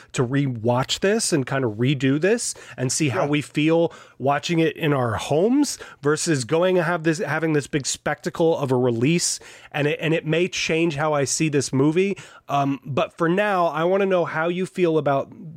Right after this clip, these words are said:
Speaker 1: the, your final thoughts on this and your rating for Scream six.
Speaker 2: Uh, so Scream six for me, as somebody who is not really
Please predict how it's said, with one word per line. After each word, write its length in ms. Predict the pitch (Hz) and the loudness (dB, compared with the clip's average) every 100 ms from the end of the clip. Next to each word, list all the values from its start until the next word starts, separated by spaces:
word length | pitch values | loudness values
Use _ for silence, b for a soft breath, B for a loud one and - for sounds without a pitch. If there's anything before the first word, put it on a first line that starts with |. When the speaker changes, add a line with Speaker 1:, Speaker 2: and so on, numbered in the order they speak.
| 143 | -4
Speaker 1:
the, 180 | 160 156 | -2 0
your 120 | 156 | -2
final 320 | - 175 202 | 0 0 0
thoughts 280 | - 170 160 | 0 0 0
on 140 | 170 156 | 0 2
this 220 | 151 - B B | 0 0 B B
and 200 | B 143 | B -2
your 100 | 143 | 0
rating 400 | 131 135 139 131 | 2 2 2 0
for 140 | 120 120 | 0 -2
Scream 360 | - - 113 | -2 0 0
six. 460 | 101 - - - - b b b b b b b b b | 0 -4 -6 -10 -12 b b b b b b b b b
Speaker 2:
Uh, 300 | 220 240 214 | 0 2 0
so 360 | 175 - 262 233 | -2 0 2 2
Scream 840 | 233 - 220 285 330 330 320 285 247 | 0 -6 0 4 4 4 4 2 -4
six 960 | - - - 285 277 - - - - | -10 -10 -2 2 2 0 -8 -6 -8
for 560 | - - - 247 247 247 | -12 -8 0 2 2 2
me, 540 | 220 220 269 262 226 | 0 0 2 2 2
as 280 | 165 175 185 | 2 2 0
somebody 560 | - 202 208 202 202 202 | -2 -2 0 0 0 -2
who 440 | 151 196 208 208 | -4 -2 0 2
is 200 | 202 160 | 0 0
not 500 | 170 190 226 247 226 - | -2 -2 0 0 -2 -2
really 400 | 214 214 220 | 0 2 2